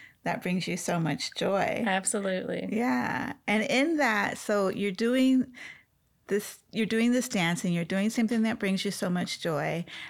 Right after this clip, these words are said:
Speaker 1: And then something happens where it's almost ripped from you. It's almost stripped away.
Speaker 2: Mm-hmm.
Speaker 1: What happens?
Speaker 2: So my senior year in high school was one of the most transformative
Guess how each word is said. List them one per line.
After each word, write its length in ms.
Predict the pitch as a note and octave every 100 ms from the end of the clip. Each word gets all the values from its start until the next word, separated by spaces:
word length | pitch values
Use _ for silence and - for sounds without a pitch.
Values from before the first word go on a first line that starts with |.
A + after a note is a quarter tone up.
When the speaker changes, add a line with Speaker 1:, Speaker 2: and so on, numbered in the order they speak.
| -
Speaker 1:
And 180 | G3 G3
then 140 | G3
something 460 | F#3+ - G#3+ A#3 A3
happens 920 | G3 A3 C#4 G#3+ F3+ E3+ E3 F3 -
where 340 | F#3+ F#3 F#3 F3+
it's 260 | - -
almost 720 | - F#3 F3+ F3+ F#3 - - -
ripped 300 | F#3+ F#3 -
from 240 | - E3
you. 220 | D3+ D3
It's 140 | D3+ -
almost 300 | F3+ F3 -
stripped 360 | - F3 -
away. 520 | E3+ E3 E3+ - G#3+ - -
Speaker 2:
Mm-hmm. 420 | A3 G3 F#3+ F3+ F#3 - - _ - _
Speaker 1:
What 140 | F3 F3
happens? 720 | G3 G#3 - - - - - -
Speaker 2:
So 200 | B3 A#3+
my 180 | A#3
senior 380 | A#3 - D4 D#4
year 220 | D4 C4
in 80 | B3
high 200 | A3 G#3+
school 560 | G3 - F#3+ F#3 F3+ -
was 640 | F#3+ F#3+ G3+ F#3+ F#3 F3+
one 180 | F#3+ G3+
of 80 | G3+
the 80 | G3+
most 300 | F#3+ F#3+ -
transformative 720 | G3+ F#3 - F3 F3 F3